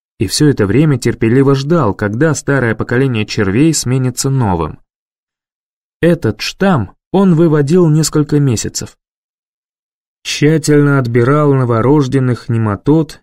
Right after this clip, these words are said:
идеальных, едва различимых глазом созданий, кропотливо разделял их, пока, наконец, не вывел вожделенную тройную мутацию. Но сегодня, достав из инкубатора чашки,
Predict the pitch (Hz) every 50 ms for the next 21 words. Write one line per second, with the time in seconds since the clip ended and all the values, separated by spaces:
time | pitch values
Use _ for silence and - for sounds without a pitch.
0 | - - 170 165 135 135 135 131 143 165 170 156 135 117 107 - - 127 151 160
1 | 156 160 170 170 156 156 143 139 143 139 139 - - 170 165 156 139 120 120 127
2 | 139 151 151 123 127 123 - - 123 117 110 110 127 160 170 165 160 156 147 151
3 | - 165 160 - - 165 160 156 - 170 190 196 170 147 139 139 131 120 117 120
4 | 123 123 131 160 180 180 170 170 160 - - - _ _ _ _ _ _ _ -
5 | - - - - 180 175 151 - 170 170 185 196 185 - - - 151 151 143 123
6 | 117 151 180 185 170 180 165 160 151 147 151 139 127 123 131 123 113 110 143 170
7 | 175 165 160 156 156 156 151 147 151 - 143 139 127 120 113 117 123 123 123 120
8 | 120 117 - 120 107 90 - - - 87 82 - _ _ _ _ _ _ _ _
9 | _ _ _ _ _ _ _ _ _ _ _ - 117 107 101 98 92 - 101 87
10 | 92 120 151 131 104 87 - _ _ _ _ _ _ _ _ _ _ _ _ _
11 | _ _ - - 101 107 101 - - - 143 151 147 - 120 98 98 98 98 -
12 | - 107 110 139 131 120 - 95 90 80 - - 156 170 151 - - - 87 -
13 | -